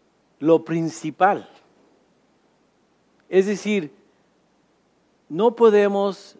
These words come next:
tener una fe en ignorancia.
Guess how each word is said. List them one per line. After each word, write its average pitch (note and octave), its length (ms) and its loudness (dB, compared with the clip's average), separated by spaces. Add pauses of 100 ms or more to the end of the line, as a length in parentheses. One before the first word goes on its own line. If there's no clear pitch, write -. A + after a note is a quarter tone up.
tener F3 360 -2
una F3 260 -2
fe D#3+ 420 0
en C#3+ 120 -2
ignorancia. B2+ 960 -6